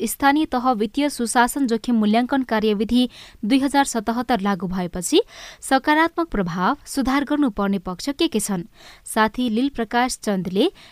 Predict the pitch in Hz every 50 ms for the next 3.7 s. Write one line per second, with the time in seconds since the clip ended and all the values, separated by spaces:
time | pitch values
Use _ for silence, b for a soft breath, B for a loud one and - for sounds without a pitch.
0 | B - - 247 247 247 226 254 285 302 311 277 226 202 202 214 240 233 247 262
1 | 277 262 247 220 - 233 233 - - 220 220 226 247 269 277 294 294 285 - 220
2 | 214 - 247 240 240 - 262 247 220 208 208 220 214 214 220 226 226 240 226 -
3 | - 247 240 - 294 285 277 - 208 180 - - 220 285